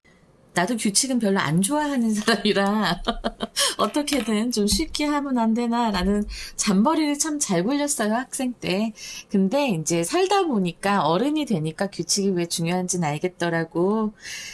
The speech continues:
자, the rules of baseball. 자, 야구의 규칙은,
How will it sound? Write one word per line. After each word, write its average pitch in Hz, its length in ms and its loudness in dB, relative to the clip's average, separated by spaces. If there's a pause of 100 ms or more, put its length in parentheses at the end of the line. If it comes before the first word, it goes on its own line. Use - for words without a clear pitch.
(200)
자, 214 340 2
the 254 160 2
rules 349 460 4
of 277 300 0
baseball. 214 680 2 (400)
자, - 180 -6
야구의 190 520 4
규칙은, 185 600 0